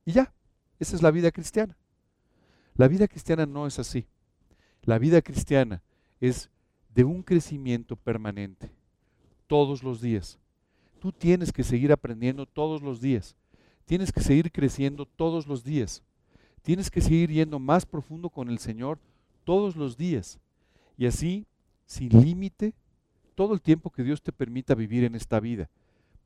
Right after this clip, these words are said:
Porque en la eternidad, de esta misma forma tú crecerás sin límite en tu relación personal con Dios y en el profundo conocimiento del Señor Jesucristo.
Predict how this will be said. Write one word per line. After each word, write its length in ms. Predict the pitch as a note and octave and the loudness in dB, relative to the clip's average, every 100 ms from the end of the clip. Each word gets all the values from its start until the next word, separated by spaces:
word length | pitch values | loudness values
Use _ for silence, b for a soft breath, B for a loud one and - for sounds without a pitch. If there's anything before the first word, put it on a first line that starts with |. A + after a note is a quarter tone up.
| _ | _
Porque 280 | - C3+ C3 | -6 -4 2
en 60 | A#2+ | 4
la 60 | |
eternidad, 640 | A#2 B2+ A2+ A2 A2 F3 - _ _ _ _ _ _ _ | 4 4 2 0 -2 -2 -6 _ _ _ _ _ _ _
de 100 | C#3 | 4
esta 180 | F3+ - | 6 4
misma 280 | F3+ E3+ E3 | 0 0 -2
forma 320 | - D#3 D#3 | 0 -4 -4
tú 160 | - D3+ | -10 -6
crecerás 680 | - B2+ B2 A#2+ C#3 - - _ _ | 2 2 2 2 2 0 -16 _ _
sin 300 | - A2+ G#2+ | -14 -8 -4
límite 440 | A#2 C#3 D3+ G3+ A3 _ _ _ _ _ _ _ - | -4 -4 -10 -10 -12 _ _ _ _ _ _ _ -10
en 120 | - | -8
tu 140 | B2+ | -2
relación 480 | A#2+ A2+ A2 D3+ D3+ | 4 4 4 -4 -8
personal 420 | - - A#2+ C3 | -10 -10 -6 -6
con 220 | - A#2+ | -6 -12
Dios 320 | A2 A2+ - _ _ _ _ - | -10 -12 -14 _ _ _ _ -4
y 80 | |
en 80 | A#2 | -2
el 80 | A2 | -2
profundo 500 | - G#2+ - D3+ D3 | -4 -16 -14 -14 -14
conocimiento 800 | C#3 A#2+ A2 A#2+ A#2 G#2 F2 F2+ _ _ _ _ _ _ | -14 -16 -16 -16 -14 -14 -16 -20 _ _ _ _ _ _
del 120 | G#2 | -12
Señor 300 | - G2+ G2+ | -10 -12 -14
Jesucristo. 640 | G2 F#2+ - - E2+ - | -18 -20 -20 -20 -20 -20